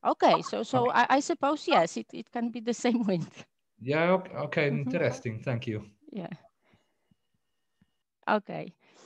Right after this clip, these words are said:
Speaker 1: Uh, so let me now move, move to this, this, uh,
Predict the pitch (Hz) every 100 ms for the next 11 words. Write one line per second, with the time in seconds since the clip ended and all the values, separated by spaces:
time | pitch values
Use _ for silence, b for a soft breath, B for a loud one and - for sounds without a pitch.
0 | b _ _ - 175 165 190 b b b
1 | b _ _ _ b _ 233 247 277 277
2 | 262 254 247 233 233 - 233 226 - 226
3 | 202 208 - _ 202 202 - - 190 190